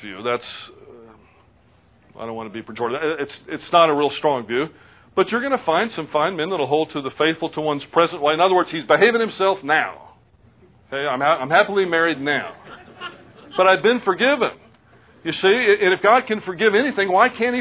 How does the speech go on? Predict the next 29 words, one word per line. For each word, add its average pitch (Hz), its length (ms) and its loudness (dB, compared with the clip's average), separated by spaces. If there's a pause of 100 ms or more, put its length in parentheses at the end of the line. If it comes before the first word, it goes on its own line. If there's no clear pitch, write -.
forgive 180 340 -2
divorce? 160 480 0 (760)
He 220 300 -2
can. 202 420 0 (1080)
In 170 140 0
the 156 100 0 (160)
same 247 240 4
way 208 160 6
that 196 140 4
he 180 100 0
can 151 160 -6 (120)
forgive 175 340 2
a 160 60 2
medical 175 380 2
doctor 165 300 0
that 123 160 -6
does 160 240 0
something 156 160 -4
they 139 100 -2
ought 156 120 -4
not 151 180 -2
to 143 60 -10
do 143 280 -6
ethically. 131 600 -4 (720)
But 135 120 -4
it 131 120 -6
doesn't 175 340 0
necessarily 151 800 0
mean, 110 340 -10